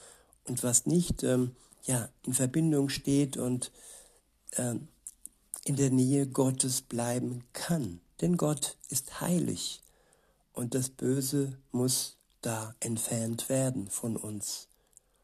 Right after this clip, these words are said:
Und nur er schafft es. Und nur wir, die wir, ja, im Vertrauen und im Glauben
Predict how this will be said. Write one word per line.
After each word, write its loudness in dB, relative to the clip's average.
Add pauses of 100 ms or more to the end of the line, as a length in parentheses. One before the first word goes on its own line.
(300)
Und -4
nur 4
er 2 (120)
schafft -2
es. -12 (120)
Und -6
nur 4
wir, 4 (400)
die 0
wir, 2 (300)
ja, 0 (180)
im -4
Vertrauen 0 (400)
und 0
im 0
Glauben 0